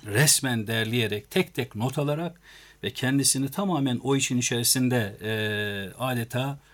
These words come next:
fani kılarak şu çalışmaları yapıyor. Kitabın tabii muhteviyatında bunlar var. Kur'an ilimleri, hadis ilimleri, tarih, fıkıh, kelam, tasavvuf, şiir, tıp, farmakoloji, zooloji,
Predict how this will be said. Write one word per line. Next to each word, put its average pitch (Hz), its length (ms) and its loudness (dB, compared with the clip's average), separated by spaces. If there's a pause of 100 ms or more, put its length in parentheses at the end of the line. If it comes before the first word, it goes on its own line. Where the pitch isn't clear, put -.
(120)
fani 165 420 6
kılarak 143 420 -2 (380)
şu - 220 -6
çalışmaları 120 640 0
yapıyor. 110 360 -4
Kitabın 143 340 2
tabii 120 280 -2
muhteviyatında 123 840 2
bunlar 110 280 0
var. 170 260 -4 (360)
Kur'an 143 240 2
ilimleri, 175 520 2 (240)
hadis 143 340 0
ilimleri, 160 580 2
tarih, 143 420 4 (160)
fıkıh, 139 380 0 (540)
kelam, 135 480 0 (240)
tasavvuf, 139 640 2 (200)
şiir, 131 640 -2 (380)
tıp, 139 260 2 (240)
farmakoloji, 127 1000 0
zooloji, 127 800 2